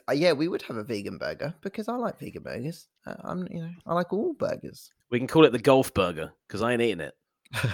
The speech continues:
Speaker 2: <laughs> I ain't eating a vegan burger.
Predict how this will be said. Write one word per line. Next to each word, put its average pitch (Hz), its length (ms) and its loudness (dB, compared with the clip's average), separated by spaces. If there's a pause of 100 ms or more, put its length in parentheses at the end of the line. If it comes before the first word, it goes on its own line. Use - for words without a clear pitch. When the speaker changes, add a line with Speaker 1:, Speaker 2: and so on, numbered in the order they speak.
(680)
Speaker 2:
<laughs> - 0 -
I - 1500 10 (1700)
ain't 139 80 6
eating 104 180 4
a 90 40 -2
vegan 90 360 -4
burger. 92 300 0